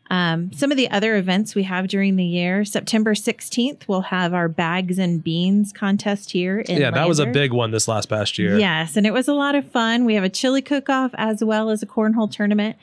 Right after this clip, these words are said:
Speaker 1: That's gonna be September sixteenth this next year here in Lander. Um, in November, we will be celebrating National, um, Nursery Rhyme Week.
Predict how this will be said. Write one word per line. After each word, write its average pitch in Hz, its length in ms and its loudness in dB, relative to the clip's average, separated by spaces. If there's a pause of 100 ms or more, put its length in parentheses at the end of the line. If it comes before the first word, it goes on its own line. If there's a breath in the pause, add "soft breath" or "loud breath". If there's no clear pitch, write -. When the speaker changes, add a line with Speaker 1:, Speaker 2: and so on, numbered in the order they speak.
(220 loud breath)
Speaker 1:
That's 220 140 -4
gonna 214 120 2
be 196 80 2
September 190 500 -4
sixteenth - 640 -6
this 262 260 -6
next 262 360 -8
year 262 200 -4
here 214 240 -2
in 185 180 0
Lander. 196 520 -2 (460 loud breath)
Um, 170 640 -2
in 233 240 4
November, 208 680 2
we 214 160 2
will 202 200 2
be 196 120 2
celebrating 180 960 0
National, 196 800 0 (460 soft breath)
um, 175 600 -2 (260)
Nursery 185 640 0
Rhyme 240 460 0
Week. 262 520 -4